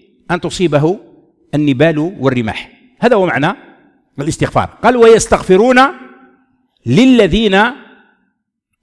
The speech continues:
آمنوا". وأن الذين يستحقون الاستغفار من هم؟ هم المؤمنين،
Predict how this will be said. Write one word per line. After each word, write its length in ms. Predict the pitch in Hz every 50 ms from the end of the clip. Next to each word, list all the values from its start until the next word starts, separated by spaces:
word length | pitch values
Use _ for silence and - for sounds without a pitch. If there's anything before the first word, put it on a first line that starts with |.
| - 170
آمنوا". 380 | 190 202 180 156 131 117 107 - - - - _ _ _ _ _ _ _ _ _ _ _ _ _ _ _ _ _ _ _ _ _ _ _ _ _ _ _ _ _ _ _ _ _ _ _ _ _ _ _ _ _ _ _ _ _ _ _ _ _ -
وأن 220 | 147 185 233 233
الذين 280 | 226 208 208 214 220 202
يستحقون 480 | 196 170 - 233 226 - - - 208
الاستغفار 680 | 180 180 151 - - 160 - - 208 240 254 226 - 127
من 140 | 175 180
هم؟ 200 | 165 185 247 277 - - - _ _ _ _ _ _ _ _ _ _ _ _ _ _ _ _ _ _ _ _ _ _ _ _ _ _ _ _ _ _ _ _ -
هم 120 | 160 208
المؤمنين، 580 | 240 240 220 202 214 226 247 277 247 151 - -